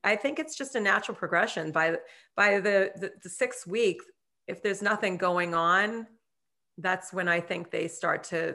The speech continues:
think, "Well, what do I want to do about this? And where do I want to go with this?" And they're already creating the relationship they,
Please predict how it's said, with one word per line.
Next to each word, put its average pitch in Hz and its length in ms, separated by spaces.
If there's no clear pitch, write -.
think, 160 220
"Well, - 160
what 185 160
do 180 120
I 180 140
want 170 320
to 160 480
do 170 220
about 160 340
this? - 320
And 160 320
where 165 160
do 165 100
I 160 100
want 160 160
to 156 60
go 160 200
with 156 180
this?" - 320
And 160 380
they're 202 460
already 196 320
creating 180 640
the 156 80
relationship 160 640
they, 156 140